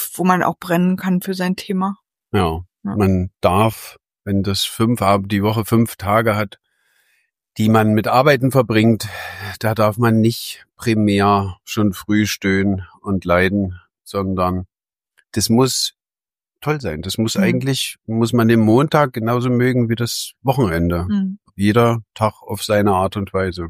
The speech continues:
Speaker 2: Und das, das genieße ich so mit dir.
Speaker 1: Mhm.
Speaker 2: Das geht mit dir so toll.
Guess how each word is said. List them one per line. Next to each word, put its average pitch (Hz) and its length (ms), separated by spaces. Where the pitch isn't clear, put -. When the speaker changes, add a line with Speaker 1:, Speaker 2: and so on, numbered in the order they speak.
Speaker 2:
Und 95 260
das, - 240
das - 180
genieße 98 380
ich 85 100
so 87 140
mit 87 200
dir. - 120
Speaker 1:
Mhm. 92 40
Speaker 2:
Das 175 160
geht - 180
mit 110 160
dir 82 140
so 87 100
toll. 87 460